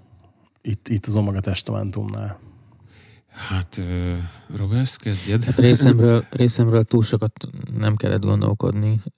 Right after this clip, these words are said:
Speaker 3: <laughs> rajta. Öm, igazándiból nagyon, na-, nagyon derültékből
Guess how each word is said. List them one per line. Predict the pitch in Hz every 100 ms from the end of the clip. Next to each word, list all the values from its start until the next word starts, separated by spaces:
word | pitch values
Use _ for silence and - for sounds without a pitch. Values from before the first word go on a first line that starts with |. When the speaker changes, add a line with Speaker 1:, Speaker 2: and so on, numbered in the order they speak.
| - 143
Speaker 3:
<laughs> | - 113 - 113 101
rajta. | 104 104 101 117 113 117 - - 117 -
Öm, | 107 104 104 107 104 104 104 - _ - - - - _ _ _ _ _ _ _ -
igazándiból | 107 107 107 107 107 104 104 107 107 - _ - -
nagyon, | 113 110 107 104 101 104 104
na-, | 107 104 101 101
nagyon | 107 107 101 104 101 117
derültékből | 101 101 98 104 101 98 98 98 101